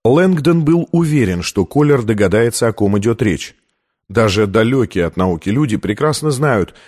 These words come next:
какая печальная участь постигла астронома, который дерзнул объявить, что центром Солнечной системы является вовсе не Земля, а Солнце.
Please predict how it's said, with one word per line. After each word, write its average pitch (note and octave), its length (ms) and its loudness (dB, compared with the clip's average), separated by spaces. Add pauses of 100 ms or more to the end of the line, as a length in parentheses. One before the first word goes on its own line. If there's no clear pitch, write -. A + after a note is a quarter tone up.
(100)
какая C#3+ 420 2
печальная C3+ 720 0 (100)
участь D3+ 500 -2
постигла F#2+ 560 -2
астронома, B2+ 640 0 (260)
который D#3 400 2
дерзнул C#3 560 0
объявить, C3 540 -2
что - 260 -4
центром B2+ 580 -2
Солнечной F#2 680 -2
системы A#2+ 600 -2 (260)
является G2 560 0
вовсе A2 360 -2
не C3 140 -2
Земля, D3 500 0 (140)
а F2 140 0
Солнце. G#2+ 640 -2